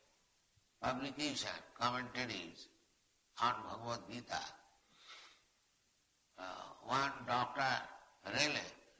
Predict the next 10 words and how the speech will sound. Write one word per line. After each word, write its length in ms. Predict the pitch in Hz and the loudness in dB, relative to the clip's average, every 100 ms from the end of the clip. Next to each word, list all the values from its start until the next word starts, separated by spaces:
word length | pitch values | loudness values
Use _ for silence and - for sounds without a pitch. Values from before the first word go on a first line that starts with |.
| - | -16
in 60 | 98 92 | -14 0
Bombay, 360 | 104 127 92 90 - - _ _ _ _ _ _ _ _ _ _ | 0 0 -4 -12 -14 -20 _ _ _ _ _ _ _ _ _ _
he 100 | 147 | 2
has 240 | 180 165 139 | 6 6 4
interpreted 680 | 143 147 147 151 151 156 127 | -2 -2 -4 -6 -4 -4 -4
Bhagavad 360 | 104 123 127 127 127 | -4 -2 -4 -4 -4
Gita 320 | 139 120 101 98 - - - _ _ _ _ _ _ _ _ _ - | -4 2 2 0 -6 -16 -20 _ _ _ _ _ _ _ _ _ 4
as 340 | 123 117 - - | 6 6 0 -4
talks 580 | 135 143 151 - - - - - | 0 4 4 0 -8 -10 -14 -10
between 400 | - 123 143 139 | -8 -2 0 0